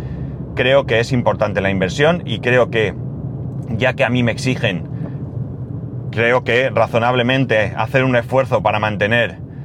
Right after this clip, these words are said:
eh, el Estado,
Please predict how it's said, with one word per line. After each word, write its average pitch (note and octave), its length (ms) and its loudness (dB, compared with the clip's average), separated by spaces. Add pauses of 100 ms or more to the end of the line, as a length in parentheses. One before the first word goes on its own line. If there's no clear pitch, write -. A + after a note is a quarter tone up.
(180)
eh, G2 1080 2 (600)
el A2+ 160 0
Estado, C#3+ 500 2